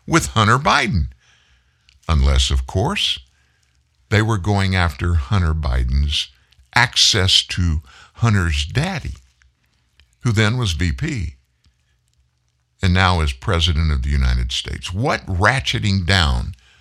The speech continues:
on Hunter do you think has happened since Joe's been in the White House?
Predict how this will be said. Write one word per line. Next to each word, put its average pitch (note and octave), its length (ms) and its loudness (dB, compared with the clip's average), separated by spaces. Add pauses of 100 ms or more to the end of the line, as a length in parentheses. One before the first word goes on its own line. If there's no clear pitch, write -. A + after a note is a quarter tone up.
(420)
on G2 160 2
Hunter F#2+ 280 4
do C#2+ 140 -2
you F#2+ 160 0
think F#2+ 240 -4
has D#2 160 0
happened E2+ 480 -6
since C#2+ 300 -4
Joe's D#2+ 300 -2
been - 180 -2
in D2 100 2
the D2 80 0
White F2 320 -2
House? - 300 -4